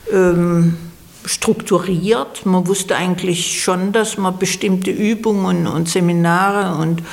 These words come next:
Fächer und Prüfungen in einer bestimmten Zeit zu machen hatte. Und ich habe das auch eigentlich alles in der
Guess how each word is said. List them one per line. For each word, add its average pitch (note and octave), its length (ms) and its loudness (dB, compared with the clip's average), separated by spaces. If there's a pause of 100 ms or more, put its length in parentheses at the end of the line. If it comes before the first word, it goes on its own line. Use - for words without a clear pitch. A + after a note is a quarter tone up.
(280)
Fächer G3 640 0
und E3+ 400 -8
Prüfungen G#3 720 2
in F#3 160 0
einer F3+ 80 0
bestimmten F3+ 480 0
Zeit E3+ 320 -2
zu F3+ 120 -8
machen F3 420 -2
hatte. A3+ 260 0
Und F3 300 -2 (880)
ich - 160 -6
habe G#3+ 120 -2
das A3 240 -2
auch G#3 340 0
eigentlich G3+ 600 -2
alles G3 460 0
in G#3 260 0
der F#3 200 2